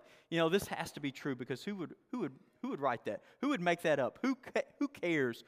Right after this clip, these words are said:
who, who got there first? Who cares who won this foot race? So, so it's gotta be true, right?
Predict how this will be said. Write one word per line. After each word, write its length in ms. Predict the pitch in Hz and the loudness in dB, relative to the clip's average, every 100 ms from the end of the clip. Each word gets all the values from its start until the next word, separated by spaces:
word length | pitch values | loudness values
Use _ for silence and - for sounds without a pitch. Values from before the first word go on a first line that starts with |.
| - _ | -20 _
who, 340 | - 196 180 - - _ | 0 2 0 -6 -14 _
who 100 | 190 | -4
got 220 | 170 156 | 2 2
there 140 | 151 147 | 2 -2
first? 260 | 147 135 | -2 -4
Who 160 | - 220 | -4 -4
cares 340 | - 190 175 | 2 2 2
who 200 | - 190 | 0 -6
won 320 | 160 147 165 160 | -4 0 0 0
this 180 | 151 | -4
foot 260 | - - 165 | -6 -6 -6
race? 420 | 156 123 110 117 - - | -4 -4 -4 -8 -20 -20
So, 300 | - 175 175 | 2 2 2
so 160 | 160 - | 0 -2
it's 80 | - | 2
gotta 180 | 180 | 2
be 100 | 170 | 2
true, 280 | 147 - 196 | -4 -2 0
right? 280 | 131 135 165 | 2 2 0